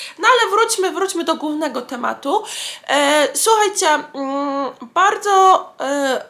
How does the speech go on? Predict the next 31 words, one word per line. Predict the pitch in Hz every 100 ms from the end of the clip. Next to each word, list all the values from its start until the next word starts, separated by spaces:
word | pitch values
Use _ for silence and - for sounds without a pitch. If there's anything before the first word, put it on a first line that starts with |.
| _ -
uważam, | 311 330 330 277 277 294 285 320 359 359 -
że | 254 - - 302 294 277 269 277
Chris | 330 320
Columbus, | - 269 254 285 302
czyli | - 262 254
reżyser | 262 254 285 - 247 220 - _ _ _ - _ _ _ _ _
tego | 427 403 285
filmu, | 240 226 233 330 480 - - - -
e, | - 254 262 262
na | 277
podstawie | 277 277 - 262 240 277
książki, | 277 - 247 247 - - 403 392 - - -
e, | 262 285 294 - _ _ - 302
no, | 440 523
rzeczywiście | 466 403 339 349 - 392
naprawdę | 339 320 339 330 330
postarał | 330 320 - 339 359
się | 339
i | 330
był | 233 349 403 311
w-, | 302 -
bardzo, | - 311 349 349 339 330 320 320 -
em, | 262 262 254 254 -
na | 269 294
tyle, | 381 392
na | 359
ile | 339 320
to | 320
było | 262 294
możliwe, | 254 - 330 330
wierny, | 214 254 240 247 254